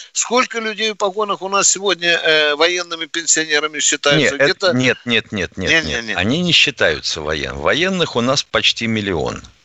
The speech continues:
Speaker 1: Нет, а
Speaker 2: пенсионеров.
Speaker 1: всего военных
Speaker 2: А
Speaker 1: пенсионеров?
Speaker 2: два с
Speaker 1: Всего.
Speaker 2: хвостом, два с
Speaker 1: Да,
Speaker 2: половиной
Speaker 1: да, два с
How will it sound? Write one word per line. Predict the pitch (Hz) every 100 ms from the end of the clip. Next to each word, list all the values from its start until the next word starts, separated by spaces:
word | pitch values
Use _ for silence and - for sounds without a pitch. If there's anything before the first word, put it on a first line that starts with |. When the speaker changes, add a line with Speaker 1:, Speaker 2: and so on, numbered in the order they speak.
| _ _
Speaker 1:
Нет, | 117 151 131
а | 117
Speaker 2:
пенсионеров. | 147
Speaker 1:
всего | - 202 214 185
военных | 127 139 131 127 117 -
Speaker 2:
А |
Speaker 1:
пенсионеров? | 113 - 185 170
Speaker 2:
два | 151 190
с | 165
Speaker 1:
Всего. | 107
Speaker 2:
хвостом, | 170 175 - 135 131 127 101
два | 98
с |
Speaker 1:
Да, | 120 185 165
Speaker 2:
половиной | 101 127 143 110
Speaker 1:
да, | 127
два |
с | 170